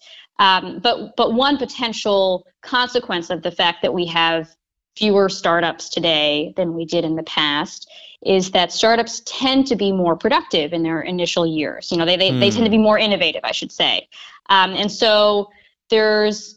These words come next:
Speaker 1: this possibility that part of the, one of the contributors to our, um,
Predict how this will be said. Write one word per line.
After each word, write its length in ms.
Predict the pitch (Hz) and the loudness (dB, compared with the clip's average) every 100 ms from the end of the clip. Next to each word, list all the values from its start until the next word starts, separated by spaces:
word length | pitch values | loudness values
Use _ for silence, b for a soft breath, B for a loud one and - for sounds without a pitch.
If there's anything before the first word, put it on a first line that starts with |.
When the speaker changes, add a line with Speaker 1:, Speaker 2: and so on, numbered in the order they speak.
| - | -4
Speaker 1:
this 220 | 214 208 | -2 -2
possibility 760 | - 220 208 - 208 220 220 214 | -4 0 0 0 0 2 2 0
that 140 | 180 | -2
part 320 | - 214 214 | -2 0 2
of 140 | 214 180 | 0 -4
the, 380 | 190 185 185 175 _ _ - | -4 -2 -4 -8 _ _ -2
one 180 | 240 | 0
of 60 | 254 | 0
the 60 | 220 | -2
contributors 800 | 208 - 220 233 196 190 185 - | -4 0 0 2 2 0 -4 -12
to 480 | - - 202 196 190 180 | -8 0 2 2 0 2
our, 600 | 175 170 170 170 165 - | 2 4 2 0 -2 0
um, 320 | 170 165 | 0 0